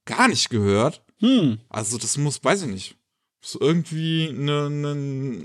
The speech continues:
Speaker 1: äh, aus einem Land sein, wo man jetzt nicht unbedingt sonst Animationsfilme häufig was zu hört.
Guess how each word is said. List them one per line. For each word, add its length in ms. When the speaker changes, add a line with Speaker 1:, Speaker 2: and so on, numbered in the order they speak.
Speaker 1:
äh, 240
aus 240
einem 120
Land 260
sein, 240
wo 80
man 120
jetzt 140
nicht 140
unbedingt 360
sonst 220
Animationsfilme 800
häufig 400
was 220
zu 160
hört. 240